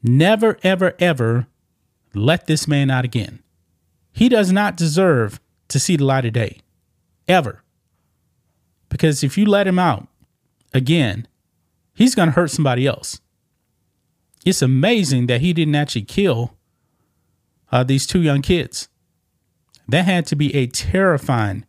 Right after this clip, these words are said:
situation right there to see. Terrifying. Now, a good Samaritan with a gun? Oh, boy, out, out here in Texas, man, somebody had a gun, boy, they would've took him out. They would've took him out right there.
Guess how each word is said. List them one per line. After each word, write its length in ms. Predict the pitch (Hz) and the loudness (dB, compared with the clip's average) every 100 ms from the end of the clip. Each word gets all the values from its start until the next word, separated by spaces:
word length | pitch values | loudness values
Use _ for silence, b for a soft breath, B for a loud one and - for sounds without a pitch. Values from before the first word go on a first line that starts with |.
| _ | _
situation 640 | - 135 - 120 113 - 110 | -6 -4 -2 -2 -2 -2 -2
right 180 | 104 | -2
there 140 | - 107 | -2 -4
to 80 | 101 | -4
see. 280 | 113 - _ _ _ _ _ | -8 -10 _ _ _ _ _
Terrifying. 560 | - 175 - 117 92 - _ _ _ _ _ _ _ _ _ _ _ _ _ _ _ - | 0 0 0 -4 -6 -14 _ _ _ _ _ _ _ _ _ _ _ _ _ _ _ -2
Now, 160 | 123 | 0
a 20 | |
good 200 | 120 190 | 2 0
Samaritan 420 | - 170 170 165 147 | 0 2 2 2 0
with 120 | 120 | 0
a 40 | |
gun? 380 | 117 208 254 233 _ _ _ _ _ _ _ | 0 2 0 -4 _ _ _ _ _ _ _
Oh, 140 | 220 | 2
boy, 220 | 156 180 135 | 2 2 2
out, 320 | 156 165 - | 0 -2 0
out 140 | 175 | 0
here 100 | 175 | 2
in 80 | 131 | 0
Texas, 380 | - 185 - 190 | 0 -2 -2 -2
man, 240 | 202 214 - _ _ _ _ _ _ _ _ _ _ | -2 -2 -6 _ _ _ _ _ _ _ _ _ _
somebody 460 | - 190 180 175 | -2 2 2 0
had 160 | 160 156 | 0 0
a 20 | |
gun, 360 | 135 180 208 208 _ _ | 0 0 -2 -6 _ _
boy, 140 | 160 | -2
they 100 | 139 | 0
would've 200 | 190 131 | 0 0
took 140 | - 170 | -2 -2
him 100 | 165 | -2
out. 200 | 95 - _ _ _ _ _ _ _ _ _ _ _ _ _ _ | -2 -8 _ _ _ _ _ _ _ _ _ _ _ _ _ _
They 140 | 131 | 0
would've 160 | 175 139 | 0 0
took 180 | 196 180 | 0 0
him 100 | 156 | 0
out 140 | 120 | 0
right 160 | 107 107 | -2 -4
there. 240 | 98 - | -6 -10